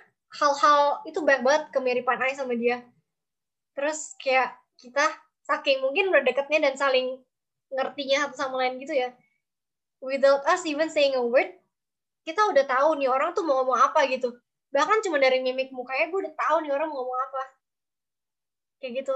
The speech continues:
Jadi, tapi I nggak bi-, nggak, apa ya, I, I'm not sure apakah nih orang tuh soulmate gue apa bukan. Atau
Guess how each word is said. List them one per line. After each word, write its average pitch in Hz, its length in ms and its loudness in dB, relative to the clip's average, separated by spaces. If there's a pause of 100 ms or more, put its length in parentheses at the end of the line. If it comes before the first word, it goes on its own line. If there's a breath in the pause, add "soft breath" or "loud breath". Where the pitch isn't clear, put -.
Jadi, 277 200 0 (200)
tapi 247 240 0
I 359 240 2
nggak 269 160 2
bi-, 254 240 -6
nggak, 247 200 -10 (460)
apa 302 160 -4
ya, 240 120 -2 (680)
I, 370 400 -2
I'm 339 140 -2
not 285 160 -4
sure 311 180 2 (680)
apakah 285 400 -2
nih 294 120 -2
orang 277 240 -4
tuh 339 240 -8
soulmate 254 640 -2
gue 247 160 -2
apa 302 240 0
bukan. 233 560 -10 (300)
Atau 269 180 0